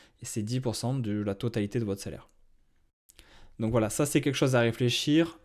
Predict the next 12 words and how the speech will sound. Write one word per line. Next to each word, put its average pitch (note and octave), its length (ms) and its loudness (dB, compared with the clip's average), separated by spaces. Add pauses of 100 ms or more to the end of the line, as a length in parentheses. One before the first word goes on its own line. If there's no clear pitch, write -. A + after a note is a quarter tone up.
Généralement, A2 960 0
ce - 160 -6
qu'il G#2 180 -6
se - 100 -4
passe, G#2 360 -4 (520)
c'est - 300 0
que, B2+ 560 2
euh, G#2 180 0
les A2+ 220 2
agents A#2+ 240 2
d'intérim A#2 500 2 (120)
préfèrent D3 840 2